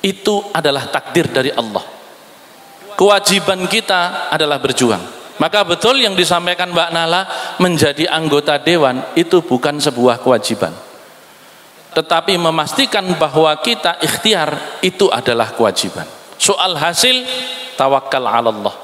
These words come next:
Kita serahkan kepada Allah. Tetapi insya Allah, janji Allah, ikhtiar tidak akan mengkhianati hasil. Betul apa betul?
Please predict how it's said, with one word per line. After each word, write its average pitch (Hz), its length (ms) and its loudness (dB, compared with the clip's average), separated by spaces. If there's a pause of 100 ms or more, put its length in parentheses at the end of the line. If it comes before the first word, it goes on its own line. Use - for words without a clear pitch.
(640)
Kita 156 240 0
serahkan 180 480 0
kepada 135 320 2
Allah. 113 240 0 (560)
Tetapi 220 560 0
insya 190 320 2
Allah, 214 320 2 (480)
janji 160 380 0
Allah, 143 340 0 (1600)
ikhtiar 147 800 -2
tidak 127 400 0
akan 127 160 -2
mengkhianati 113 880 0 (240)
hasil. - 320 -4 (1900)
Betul 160 240 2
apa 160 160 4
betul? 165 320 2